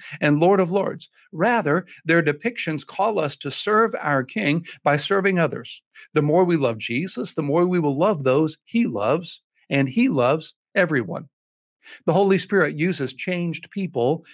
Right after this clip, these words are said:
to change the world. The apostles could impact the Sanhedrin in Acts four by their preaching because their lives had been impacted by the truth they preached.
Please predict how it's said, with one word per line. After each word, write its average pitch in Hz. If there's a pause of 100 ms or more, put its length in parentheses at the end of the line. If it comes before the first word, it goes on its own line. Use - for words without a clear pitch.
to 165
change 170
the 175
world. 151 (340)
The 160
apostles 165
could 143
impact 156
the 151
Sanhedrin 170
in 131
Acts 131
four 175 (240)
by 156
their 147
preaching 180
because 175
their 139
lives 170 (200)
had 160
been 151
impacted 165 (200)
by 170
the 170
truth 180 (200)
they 180
preached. 170